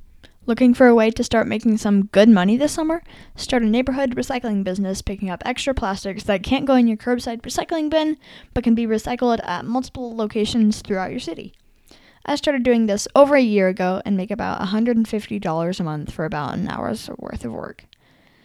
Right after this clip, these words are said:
I don't know about you, but that's way more than my normal allowance.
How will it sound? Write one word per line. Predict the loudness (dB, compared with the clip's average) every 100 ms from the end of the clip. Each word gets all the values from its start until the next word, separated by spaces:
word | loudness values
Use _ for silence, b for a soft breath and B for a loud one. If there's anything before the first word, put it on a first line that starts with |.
| b b
I | -4
don't | -2 4
know | 4
about | 4 2
you, | 2 2 2
but | 0 -4
that's | -4 -6 -6
way | 0 2
more | 2 -2
than | -6
my | -6
normal | -6 -6 -8 -10
allowance. | -14 -14 -16 -14